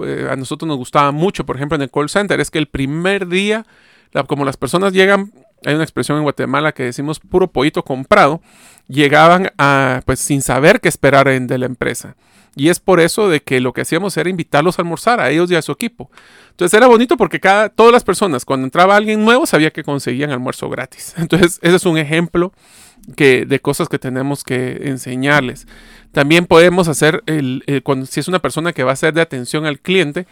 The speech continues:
es bien importante que sepan que la primera interacción con clientes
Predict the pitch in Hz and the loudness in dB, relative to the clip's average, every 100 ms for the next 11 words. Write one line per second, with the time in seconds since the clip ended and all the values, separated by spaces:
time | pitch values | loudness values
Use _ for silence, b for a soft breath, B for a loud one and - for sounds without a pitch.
0 | b b b - 135 165 208 226 - 147 | b b b -6 -2 2 2 0 -4 -4
1 | 156 175 185 - 127 151 - 185 131 127 | -4 -4 -6 -10 -8 -6 -6 -8 -8 -8
2 | 160 151 160 196 208 160 127 - 160 180 | -4 -2 -2 -4 -2 -4 -4 -4 -6 -6
3 | 147 151 208 233 | -4 -6 -6 -12